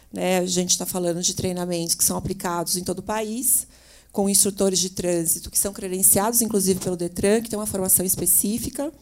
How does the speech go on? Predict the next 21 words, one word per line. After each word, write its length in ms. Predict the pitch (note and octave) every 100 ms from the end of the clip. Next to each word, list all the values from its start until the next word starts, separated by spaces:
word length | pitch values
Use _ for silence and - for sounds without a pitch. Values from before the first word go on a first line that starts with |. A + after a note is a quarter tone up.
| - F3+
eles 140 | F#3+
são 120 | A3+
treinados 560 | G3+ F#3 F#3 F#3 A3+ A#3
também 220 | G#3 G3
por 260 | G3 - F#3
nós, 520 | F3+ F3 G3 B3 - - - - - -
têm 300 | G#3+ C4+ C4
conhecimento 880 | A3+ G#3+ - G#3+ F3+ F3 F3 F3
no 120 | F3+
tipo 460 | F#3 - B3+ C4+ C4
de 100 | A#3+
categoria 520 | G#3 G#3+ G3+ G3 F#3+
do 120 | F#3+
veículo 460 | F#3 F#3 F#3+ G3 F#3+
que 140 | -
vai 160 | F#3 F#3
ser, 640 | - F#3 F3+ F3 E3+ E3 -
que 100 | F3
vai 100 | F3
ser 140 | F3+
utilizado, 800 | F3 F3+ E3+ F3+ E3+ G#3 A#3+